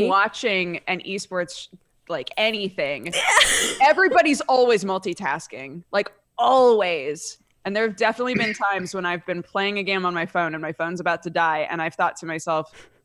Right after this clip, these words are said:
Speaker 2: "What am I gonna do when my phone dies?" I'm, like, there to watch something else, but I'm like, "What am I gonna do when my phone dies? I'm gonna be so fucking <laughs> bored." Like, it's not that I'm not enjoying watching, it's just that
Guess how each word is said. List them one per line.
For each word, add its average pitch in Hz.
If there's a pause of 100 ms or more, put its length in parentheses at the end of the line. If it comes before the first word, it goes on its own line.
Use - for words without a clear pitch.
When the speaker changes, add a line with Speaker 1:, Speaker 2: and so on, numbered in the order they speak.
(280)
Speaker 2:
"What 185
am 233
I 302
gonna 226
do 185
when 247
my 180
phone 185
dies?" 135
I'm, 247
like, 254
there 285
to 254
watch 190
something 180
else, 170
but 214
I'm 233
like, 208
"What 240
am 285
I 339
gonna 294
do 214
when 262
my 160
phone 185
dies? 151
I'm 220
gonna 262
be 165
so 196
fucking -
<laughs> -
bored." 427
Like, 605 (320)
it's 392
not 359
that 339
I'm 320
not 311
enjoying 262
watching, 262
it's 220
just 262
that 247